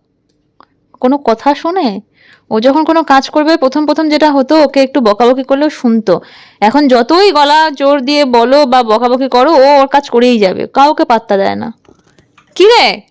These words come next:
পাপা, তাকায় পর্যন্ত না। দেখি তাকা,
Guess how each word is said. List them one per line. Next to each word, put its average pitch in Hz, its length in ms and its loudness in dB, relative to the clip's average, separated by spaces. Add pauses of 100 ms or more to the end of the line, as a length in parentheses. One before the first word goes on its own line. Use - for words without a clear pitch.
(960)
পাপা, 220 440 0 (1600)
তাকায় 277 320 0
পর্যন্ত 208 440 -4
না। 190 100 -4
দেখি 254 200 2
তাকা, 311 260 2